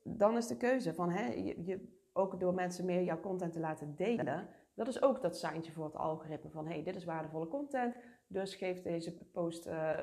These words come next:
een podium aan een groot publiek. Dus bedenk goed van tevoren,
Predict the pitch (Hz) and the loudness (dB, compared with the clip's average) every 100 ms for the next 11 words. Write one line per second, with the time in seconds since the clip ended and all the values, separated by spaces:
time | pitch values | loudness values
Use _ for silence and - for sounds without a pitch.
0 | - 175 180 170 170 160 165 165 165 165 | -2 -4 0 0 0 -2 -4 -4 -2 -2
1 | - 170 233 330 - - _ _ _ _ | -4 -2 -2 -2 -6 -18 _ _ _ _
2 | _ _ _ - 226 214 208 240 254 - | _ _ _ -6 -2 2 4 4 2 -2
3 | 226 185 175 175 175 247 202 165 185 | -2 -2 -2 -2 0 2 2 0 -4